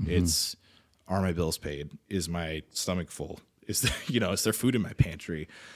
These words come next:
Speaker 2: Um, is there gas in my gas tank? Like, that's a little bit more of where I was. And for a long time, it wasn't even, do I have a savings account? Now it's, do I have a savings account? Now it's, do I have six months of mortgage?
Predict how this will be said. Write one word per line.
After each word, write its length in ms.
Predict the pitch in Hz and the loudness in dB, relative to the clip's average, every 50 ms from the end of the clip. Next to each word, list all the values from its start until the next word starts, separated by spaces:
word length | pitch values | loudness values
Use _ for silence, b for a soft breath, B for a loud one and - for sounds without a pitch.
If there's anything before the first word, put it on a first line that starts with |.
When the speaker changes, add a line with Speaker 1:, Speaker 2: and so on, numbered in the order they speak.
| B B B B | B B B B
Speaker 2:
Um, 320 | - 95 90 82 82 80 73 | -2 0 0 0 -2 -2 -2
is 120 | 85 - | -2 -2
there 160 | - 90 87 | 0 0 0
gas 320 | 80 78 76 87 87 - - | -2 -2 -2 -2 0 0 0
in 60 | 110 | 0
my 80 | 98 85 | -2 -2
gas 300 | 78 80 80 98 101 - | -2 -2 -2 -2 -2 -2
tank? 360 | - - - - - - - _ _ _ | -6 -10 -12 -14 -16 -18 -20 _ _ _
Like, 200 | - 73 69 - | -10 -10 -8 -6
that's 440 | - 82 85 - - - - - - b b b b b b b b b b b | -4 -4 -4 -4 -2 -4 -4 -4 -6 b b b b b b b b b b b
a 100 | - 104 | 2 4
little 220 | 104 101 101 95 | 4 6 6 6
bit 180 | 90 98 92 - | 6 4 4 4
more 460 | 90 95 95 87 85 85 82 82 - - _ _ _ _ _ _ _ _ _ _ - | 2 0 0 0 0 0 -2 -4 -6 -10 _ _ _ _ _ _ _ _ _ _ -2
of 260 | - 101 87 85 - - - - 117 | 0 0 0 -2 -6 -16 -10 -8 -2
where 200 | 98 98 95 87 | 2 4 4 4
I 100 | 85 82 | 4 4
was. 420 | 78 80 85 92 101 98 90 82 85 | 2 2 4 4 4 4 2 2 0
And 120 | 85 82 | -4 -4
for 120 | - - 101 | 0 2 2
a 40 | 90 | 2
long 300 | 85 90 90 95 107 104 | 4 4 4 4 4 2
time, 480 | - - 95 90 90 87 87 85 80 - - - _ - | 2 0 0 0 2 0 0 -2 -2 -6 -10 -20 _ 0
it 140 | - 104 - | 2 2 4
wasn't 320 | 104 107 101 95 92 95 101 | 6 4 4 4 4 2 0
even, 220 | 92 85 95 90 | 2 0 0 0
do 120 | 87 92 90 | 2 2 2
I 60 | 85 | 2
have 100 | 85 80 | 2 0
a 60 | 80 | 0
savings 380 | - - 110 117 101 90 80 73 | 2 4 4 4 4 4 0 -2
account? 280 | - - 78 82 - - | -6 -8 -8 -6 0 2
Now 200 | 113 117 117 113 | 4 4 4 4
it's, 140 | 113 - | 2 0
do 140 | - 101 98 | 0 2 4
I 40 | 95 | 4
have 80 | 95 87 | 2 2
a 40 | |
savings 340 | - - 87 90 85 85 80 | 0 -2 -2 -2 -2 -2 -4
account? 260 | - - 78 80 80 | -6 -8 -8 -8 -4
Now 180 | 87 90 85 85 | -4 -4 -4 -4
it's, 160 | 82 - - | -4 -4 -4
do 160 | - - 87 | -2 -2 -2
I 60 | 80 80 | -2 -2
have 100 | 78 - | -2 -2
six 280 | - - 87 - - - | -2 -2 -4 -4 -4 -4
months 240 | 85 80 78 - | -4 -4 -4 -4
of 140 | 82 78 - | -6 -6 -4
mortgage? 500 | 98 92 87 78 71 71 71 - - - | -4 -4 -2 -4 -6 -8 -10 -12 -12 -14